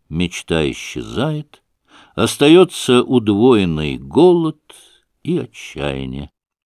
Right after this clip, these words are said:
И, может быть, я завтра умру,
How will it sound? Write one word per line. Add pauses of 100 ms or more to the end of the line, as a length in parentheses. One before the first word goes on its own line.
(1700)
И,
может
быть, (1160)
я
завтра
умру,